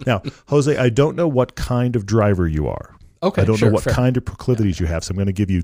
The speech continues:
Speaker 1: two possible answers.
Speaker 2: Okay.
Speaker 1: You either need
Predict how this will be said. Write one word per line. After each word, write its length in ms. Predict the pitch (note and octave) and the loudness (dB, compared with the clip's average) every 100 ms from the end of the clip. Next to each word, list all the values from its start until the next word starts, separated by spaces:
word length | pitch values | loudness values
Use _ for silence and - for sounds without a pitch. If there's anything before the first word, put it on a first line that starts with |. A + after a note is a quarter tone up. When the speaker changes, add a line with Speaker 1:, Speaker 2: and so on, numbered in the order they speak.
| - | -4
Speaker 1:
two 320 | - C#3+ D3+ E3 | -4 0 0 -2
possible 540 | - B2 A2+ A2 G#2 | -4 -4 -2 -2 -2
answers. 560 | F#2+ E2+ - - - - | -2 -4 -8 -12 -14 -8
Speaker 2:
Okay. 240 | A#2+ A2 - _ _ _ - | -6 -4 -8 _ _ _ -6
Speaker 1:
You 140 | G2+ | -4
either 340 | G#2+ D#3+ D#3 A2+ | 0 0 2 2
need 420 | F2+ A#1+ A1 - | 0 -4 -8 -14